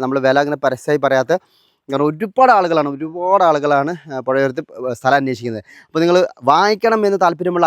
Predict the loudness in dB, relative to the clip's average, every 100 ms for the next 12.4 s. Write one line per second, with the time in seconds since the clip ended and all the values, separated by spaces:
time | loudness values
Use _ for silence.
0 | 0 0 0 -2 -2 2 0 0 -4 -4
1 | -8 -4 -4 -2 -4 -2 -2 -2 -6 -10
2 | -6 -4 -4 -6 -12 -6 -6 -6 -20 _
3 | -8 -2 -2 -2 -4 -2 0 0 -2 -8
4 | -6 -4 -4 -6 -8 -8 -8 -10 -6 -4
5 | -4 -4 -4 -4 -6 _ -20 -2 2 2
6 | 0 2 2 0 _ _ 0 0 0 _
7 | _ _ -6 -2 0 0 0 0 0 -2
8 | -8 -2 0 0 -2 -6 -6 -4 -4 0
9 | 0 0 -2 -2 -2 -2 -2 -2 -2 -2
10 | 0 0 0 0 0 0 -2 -4 -4 -4
11 | -4 -4 -4 -4 -6 _ -20 _ -6 -4
12 | -2 -2 -2